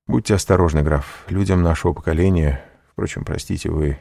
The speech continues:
не нашего поколения, вы человек молодой, людям моего поколения не везёт в этом году. Свидетель тому наш пуританин, королевский прокурор, который только что потерял дочь. Вы посмотрите, у Вильфора странным образом погибает вся семья.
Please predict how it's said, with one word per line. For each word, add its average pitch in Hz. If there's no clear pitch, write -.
не 82
нашего 98
поколения, 71
вы 76
человек -
молодой, 80
людям 101
моего 101
поколения 82
не 78
везёт 85
в 73
этом 69
году. 67
Свидетель 90
тому 80
наш 85
пуританин, 78
королевский 71
прокурор, 82
который 131
только 123
что -
потерял 95
дочь. 85
Вы -
посмотрите, 82
у -
Вильфора 82
странным 85
образом 87
погибает 80
вся -
семья. 80